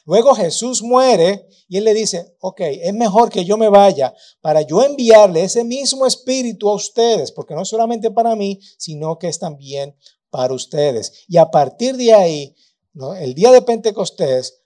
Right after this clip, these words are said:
los apóstoles recibieron el Espíritu Santo y ahora el Espíritu Santo está disponible para cada uno de nosotros. ¿Ok? Y la semana pasada concluimos, este Espíritu, ahora el Espíritu Santo es la ayuda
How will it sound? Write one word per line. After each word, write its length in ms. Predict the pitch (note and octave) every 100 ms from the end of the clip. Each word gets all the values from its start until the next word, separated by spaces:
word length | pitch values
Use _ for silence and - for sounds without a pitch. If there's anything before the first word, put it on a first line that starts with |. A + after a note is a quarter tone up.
| _ F3+
los 240 | D3 C#3
apóstoles 640 | E3+ - A3+ A3+ G#3 D#3+
recibieron 540 | D3 C#3+ B2+ D3 B3 A#3
el 80 |
Espíritu 640 | G3 - _ G3+ A#3+ A#3 A#3
Santo 760 | G#3 A3 G#3 - B2+ D#3 - _ - _ _
y 260 | E3+ D3+ - _ _ _
ahora 260 | A#2+ C3 G3+
el 140 | A3
Espíritu 420 | F#3+ - A#3 B3 B3+
Santo 380 | A3+ G#3+ F3+
está 260 | D3+ - F3
disponible 1000 | F3 - E3 D3 F3+ C4+ D4 G3 E3 E3 - - _
para 320 | - C#3 C#3 -
cada 360 | F#3+ F#3 F3
uno 520 | D#3+ D#3 E3 E3 - _
de 200 | C3+ D3+
nosotros. 920 | D3 C#3+ - E3 D#3 B2+ A#2 - - _ _
¿Ok? 160 | B2+ A#3+ A#3+ F#3 - _ _ _ _ _
Y 80 | G#3
la 100 | A3+
semana 360 | G3+ A3+ C4+ C#4
pasada 580 | B3+ - C4 C4 F#3+ F3+
concluimos, 800 | F#3 F#3 G#3 A3+ G3+ - - _ _
este 220 | F3 B3
Espíritu, 760 | - C4+ C4+ A#3 F3 F#3 F3+ _
ahora 260 | F3 G3+
el 80 | F#3+
Espíritu 420 | D3+ - B3 B3+
Santo 460 | G#3+ A#3+ B3+ G#3 F3
es 140 | F#3
la 180 | G3 G3
ayuda 640 | F3+ C#3+ C4+ C#4+ C#4 C4